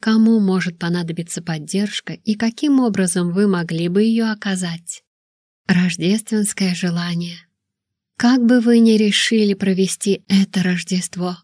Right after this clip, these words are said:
я желаю вам, чтобы вы знали, что вас любят, чтобы вы смогли показать другим свою любовь,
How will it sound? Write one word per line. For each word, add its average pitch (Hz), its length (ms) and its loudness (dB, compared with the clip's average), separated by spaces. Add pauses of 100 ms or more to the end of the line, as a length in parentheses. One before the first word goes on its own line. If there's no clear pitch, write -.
(160)
я 214 280 0
желаю 196 640 -2
вам, 165 340 -8 (460)
чтобы 214 340 0
вы 220 140 2
знали, 220 460 4
что 208 280 0
вас 202 440 -2 (300)
любят, 185 440 -2 (1080)
чтобы 226 360 0
вы 262 120 2
смогли 208 500 2
показать 190 520 -2
другим 185 680 0 (120)
свою 156 500 -6
любовь, 185 600 -6